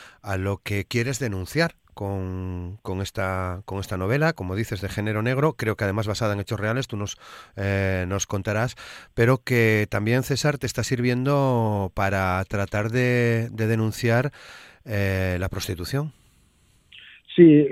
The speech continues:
Speaker 2: como he dicho antes, es un alegato, es un grano de arena que aporto a la campaña para la abolición de la prostitución, para el cierre de los burdeles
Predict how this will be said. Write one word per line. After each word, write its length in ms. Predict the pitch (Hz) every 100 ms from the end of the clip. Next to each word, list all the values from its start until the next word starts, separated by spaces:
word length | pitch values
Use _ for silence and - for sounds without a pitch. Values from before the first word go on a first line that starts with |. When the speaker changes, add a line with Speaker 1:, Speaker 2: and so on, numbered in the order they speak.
| 131
Speaker 2:
como 200 | 123 131
he 40 |
dicho 280 | 139 135 156
antes, 320 | 151 175 165 -
es 280 | 123 123 -
un 160 | 143
alegato, 760 | 147 135 127 135 156 - 156 143
es 300 | 127 127 -
un 300 | 151 143 135
grano 360 | 139 147 147
de 80 | 139
arena 360 | 131 151 147 139
que 160 | 131
aporto 580 | 120 113 135 135 143 135
a 40 | 117
la 140 | 110
campaña 720 | 104 110 104 123 131 135 147 - _ _ _ -
para 260 | 120 123
la 100 | 120
abolición 760 | 117 120 117 113 - 135 139 135
de 80 |
la 140 | 131 127
prostitución, 840 | 127 127 - 123 123 - 165 180 170
para 280 | 117 113
el 80 | 107 -
cierre 460 | 131 123 123 123 123 _ _ _ _ -
de 120 | 120
los 280 | 120 113 113
burdeles 600 | 123 127 156 160 170